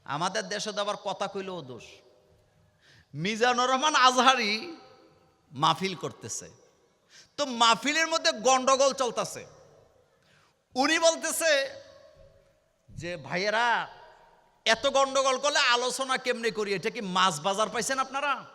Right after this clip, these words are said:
আচ্ছা, এই কথাটার মধ্যে কি কোনো দোষ আছে? কথা কন না কেন? কোনো অপরাধ আছে?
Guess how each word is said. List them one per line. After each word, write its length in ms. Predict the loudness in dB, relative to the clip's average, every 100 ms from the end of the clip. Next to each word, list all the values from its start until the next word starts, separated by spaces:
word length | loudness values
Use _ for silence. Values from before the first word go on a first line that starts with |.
| -20 _ _ -6
আচ্ছা, 200 | -4 0
এই 100 | 0 2
কথাটার 380 | 0 0 0
মধ্যে 220 | -4 -6 -6
কি 100 | -4
কোনো 200 | -4 -4
দোষ 300 | -4 -2 -4
আছে? 340 | -4 -4 -6 -12 -20 -20 -20 -20 -20 -20 -20 -20 -20 _ _ _ _ -20 _
কথা 180 | -12 -10
কন 120 | -8
না 100 | -10
কেন? 200 | -12 -18 -20 _ -20 -20 -20 -20 -20 0
কোনো 260 | 2 6 6
অপরাধ 380 | 4 2 2 0
আছে? 320 | -4 -8